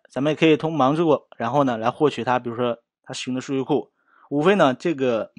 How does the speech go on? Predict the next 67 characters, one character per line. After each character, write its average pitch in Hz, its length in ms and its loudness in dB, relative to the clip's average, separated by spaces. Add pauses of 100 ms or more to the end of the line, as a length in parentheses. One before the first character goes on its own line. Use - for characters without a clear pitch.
(200)
盲 131 160 0
注 170 100 2
的 170 80 4
时 123 120 -4
候， 123 340 2
那 131 80 -8
么 147 80 0
你 165 80 -2
手 - 180 -4
工 135 120 -2
的 135 100 -2
相 143 160 0
对 135 80 2
来 120 60 0
说 131 120 -2
就 131 140 -2
比 107 160 -12
较， 120 280 -2
啊， 107 300 -12
麻 113 220 -4
烦 180 180 2
一 - 40 -12
些， - 200 -16 (520)
啊， 110 100 -10
就 117 100 -8
需 - 160 -6
要 147 80 4
挨 143 160 4
个 147 140 4
挨 139 80 2
个 131 160 2
去 127 320 -4 (480)
把 110 140 -6
这 139 100 2
个 143 60 6
后 160 140 2
面 143 120 2
的 135 60 0
这 139 80 -4
奥 151 120 6
斯 - 80 0
科 - 120 -4
码 127 160 2
这 120 100 -4
个 135 80 0
值 110 180 -6
呢， 120 240 2
去 - 140 -10
进 135 160 -2
行 117 180 -4
一 120 40 -4
个 120 80 -2
这 123 180 0
个， 104 160 0 (160)
啊， - 320 -12
替 139 140 -2
换， 147 220 6 (320)
然 110 140 -12
后 110 120 -10
从 123 180 -4
而 123 100 0
进 127 120 -4
行 127 80 -4
一 - 20 -4
个 139 80 -2
比 104 160 -10
较。 135 300 4